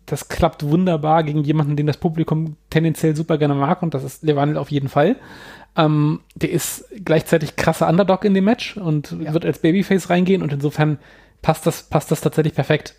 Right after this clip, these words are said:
Speaker 1: Also, das ist schon die beste Wahl in der Hinsicht. Ich habe ja auch immer gesagt, dass ich mir schon, dass ich andauernd warte auf den, ähm,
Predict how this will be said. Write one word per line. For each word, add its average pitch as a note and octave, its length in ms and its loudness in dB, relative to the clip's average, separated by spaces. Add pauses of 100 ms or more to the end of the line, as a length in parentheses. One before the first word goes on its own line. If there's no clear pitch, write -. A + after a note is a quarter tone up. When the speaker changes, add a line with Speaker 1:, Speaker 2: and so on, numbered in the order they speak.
Speaker 1:
Also, C3 320 -2 (360)
das C3+ 140 0
ist C#3+ 120 2
schon D#3 120 2
die D3+ 80 4
beste C#3+ 320 2
Wahl C#3+ 140 4
in F#3 80 2
der E3 100 4
Hinsicht. E3+ 360 2
Ich - 100 -4
habe D3 140 0
ja D3+ 40 -4
auch D#3 140 -4
immer D#3+ 160 4
gesagt, C#3+ 320 2
dass C3+ 100 0
ich C3 80 -8
mir D3 160 2
schon, C#3 420 -2
dass C3+ 140 0
ich C3+ 100 -4
andauernd D3 320 2
warte D#3+ 1000 -2
auf E3 140 -2
den, C#3+ 340 2 (540)
ähm, C3+ 540 0